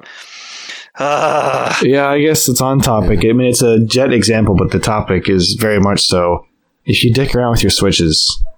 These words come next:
Speaker 2: practice with them. Make sure you know what they do. Memorize all the things you dicked with, because that's what got Justin. He'd kept
Speaker 1: Yeah.
Speaker 2: all of his switches the same on his helicopters, on his planes and jets.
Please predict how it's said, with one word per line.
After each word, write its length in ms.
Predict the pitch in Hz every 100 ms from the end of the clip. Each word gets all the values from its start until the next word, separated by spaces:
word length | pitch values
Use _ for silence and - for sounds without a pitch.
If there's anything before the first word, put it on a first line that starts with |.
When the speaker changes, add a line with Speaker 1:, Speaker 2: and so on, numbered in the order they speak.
| _ _ _
Speaker 2:
practice 380 | - 107 101 98
with 120 | 95 82
them. 320 | 90 82 -
Make 140 | - 90
sure 160 | - 107
you 100 | 104
know 140 | 104
what 120 | 98
they 100 | 101
do. 420 | 90 101 92 85 - _
Memorize 540 | - 107 110 113 107 107
all 100 | 107
the 100 | 101
things 300 | 110 104 92
you 80 | 90
dicked 260 | 104 85
with, 260 | 92 82 -
because 220 | 85 90
that's 220 | 95 107
what 120 | 110 -
got 200 | 101 95
Justin. 600 | 98 95 - - - - - _ _ _ _ _ _ _ _ _ _ _
He'd 260 | - 101 90
kept 140 | 123
Speaker 1:
Yeah. 100 | 113 104
Speaker 2:
all 80 |
of 60 | 120
his 100 | 123
switches 300 | - 120 117
the 80 | 120
same 480 | - 107 107 110 120
on 100 | 98
his 100 | 101
helicopters, 580 | 110 104 107 101 104 104
on 80 |
his 120 | 113 110
planes 460 | 113 98 98 98
and 100 | 104
jets. 560 | 104 98 - - -